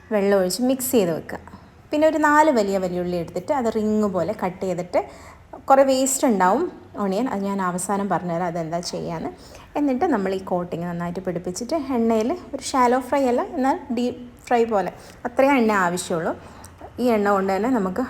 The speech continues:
എല്ലാം വറുത്ത് എടുക്കാം. ആ, നമ്മുടെ ഒരു പക്കുവട, ആ, എന്താ പറയുക, ഉള്ളിവടേൻ്റെയൊക്കെ സ്വാദാണ്. എന്നാലും ഇത് ഭയങ്കര ടേസ്റ്റാണ്,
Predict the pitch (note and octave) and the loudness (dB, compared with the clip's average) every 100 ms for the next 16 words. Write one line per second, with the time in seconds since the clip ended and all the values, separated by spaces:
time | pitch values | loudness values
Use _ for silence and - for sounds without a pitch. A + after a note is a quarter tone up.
0 | - G#3 F#3 F#3+ G3 F#3 D#3 - - D4+ | -6 -6 -2 -2 -2 -2 -4 -6 -8 -6
1 | - D3+ D3+ D#3 - - - - - G3+ | -6 -6 -6 -12 -12 -20 -20 -10 -6 -6
2 | A3 A3 B3 D#4 - C4+ A#3+ B3 B3 A3+ | -4 -2 0 -2 -4 0 0 2 2 6
3 | A3+ A#3 A#3 - A#3+ A3+ A3+ - - - | 6 4 -2 -6 -2 0 -2 -6 -18 -20
4 | - - - - - - - - - G3+ | -20 -20 -20 -20 -20 -20 -20 -16 -6 -2
5 | G3 F#3+ F#3+ F#3 F#3+ - - - - - | -2 -2 -2 -4 -6 -10 -20 -20 -20 -20
6 | - - - - - C4 C4 B3+ A3+ G#3+ | -20 -20 -20 -20 -6 0 4 6 6 4
7 | G#3 G3+ G3+ G#3 G#3 F3 F3 E3+ C4 D4 | 2 0 -2 -4 0 0 0 -2 -2 -4
8 | B3 A3+ A3+ F4 - - - - - - | -2 0 2 0 -2 -18 -20 -20 -20 -16
9 | - G3+ F3+ G3 G#3+ B3 A3 F#3 F3 G#3 | -6 -2 -2 -2 0 0 0 -2 -4 -4
10 | F#3+ | -4